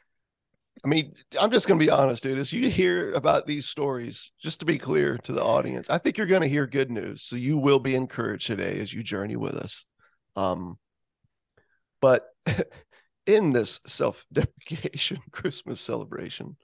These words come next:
uh, you're also gonna be just reminded that Jesus wasn't kidding when he announced that he single-handedly just reconciled it all. It is finished.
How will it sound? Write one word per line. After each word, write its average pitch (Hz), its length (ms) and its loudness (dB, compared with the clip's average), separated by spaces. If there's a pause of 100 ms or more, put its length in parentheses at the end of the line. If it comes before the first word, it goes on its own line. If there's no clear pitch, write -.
(960)
uh, 110 560 2 (560)
you're 147 160 0
also 277 260 4
gonna 180 280 2
be 143 140 0
just 147 220 -2
reminded 120 640 0 (800)
that 127 160 -2
Jesus 127 480 -4
wasn't 117 500 -2
kidding - 360 -6 (800)
when 113 180 -4
he 120 380 -8
announced 110 400 -2
that 113 100 -8
he 110 100 -10
single-handedly 113 800 -6
just - 240 -10 (800)
reconciled 120 720 0
it - 80 -6
all. - 260 -10 (180)
It 151 140 -2
is 127 140 -4
finished. - 500 -6